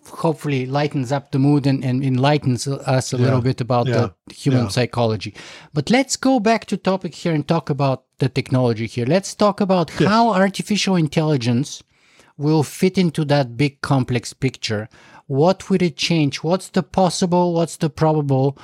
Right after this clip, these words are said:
Speaker 1: and what's the preferable future of artificial intelligence here? And what's the timeline to those, if you can,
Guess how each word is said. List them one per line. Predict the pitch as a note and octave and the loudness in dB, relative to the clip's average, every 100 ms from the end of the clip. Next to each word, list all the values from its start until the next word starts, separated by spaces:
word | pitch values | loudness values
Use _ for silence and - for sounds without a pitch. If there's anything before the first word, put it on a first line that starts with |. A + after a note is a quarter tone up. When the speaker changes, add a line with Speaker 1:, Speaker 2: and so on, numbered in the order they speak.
| - - | -20 -6
Speaker 1:
and | C#3+ C3+ | 0 2
what's | C#3 C#3+ | 2 0
the | - C#3+ | -2 -2
preferable | C3+ B2+ D#3 D3 B2+ B2 | -2 0 2 2 2 0
future | - B2+ B2 - G2+ F2 _ - | -2 -2 -2 -2 -6 -6 _ -4
of | A#2+ A#2 | -2 0
artificial | A#2 - - A2+ A#2+ | 0 -2 -6 -6 -4
intelligence | G#2+ G2+ A2+ G#2+ F#2+ G2+ G2 | -6 -4 -2 -2 -4 -6 -6
here? | - G#2+ | -6 -2
And | C3 | 2
what's | E3+ A3 - | 2 2 0
the | G#3+ | -2
timeline | - - F3 F3+ E3 C3 A#2 G#2+ | -2 -2 0 2 2 2 0 -2
to | A#2+ | -6
those, | A2 G#2+ G#2+ A#2+ | -4 -4 -4 -6
if | A#2 | -6
you | A#2+ | -8
can, | - A2+ A2 G#2+ | -6 -6 -6 -10